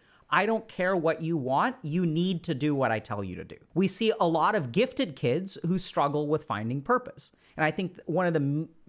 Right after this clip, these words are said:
middle connecting pieces is actually alexithymia. Because these are kids whose potential was realized, right? That, or noticed by their parents. And so their parents were like, "Oh, you're too smart to do A B C. Forget what your internal voice is.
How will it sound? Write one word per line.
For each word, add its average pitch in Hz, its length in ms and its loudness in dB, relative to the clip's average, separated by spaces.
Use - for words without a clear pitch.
middle 196 680 2
connecting 170 540 -2
pieces 131 540 -4
is 160 160 -4
actually 151 380 -4
alexithymia. 117 680 -6
Because 165 100 0
these 220 180 0
are 226 80 2
kids 226 380 0
whose 180 200 0
potential 196 640 -2
was 165 220 -4
realized, 147 600 0
right? 143 200 -2
That, 156 300 -6
or 143 280 -2
noticed 165 480 2
by 139 120 2
their 139 140 0
parents. 156 380 -2
And 156 80 -10
so 156 60 -10
their 180 120 2
parents 196 280 -2
were 180 80 -2
like, 170 200 2
"Oh, 196 160 4
you're 170 180 2
too 196 260 -2
smart 185 460 0
to - 80 -2
do 156 320 2
A 165 160 2
B 151 160 -4
C. 147 460 -4
Forget 190 460 2
what 196 120 0
your 170 120 4
internal 175 480 0
voice 185 340 0
is. 127 200 0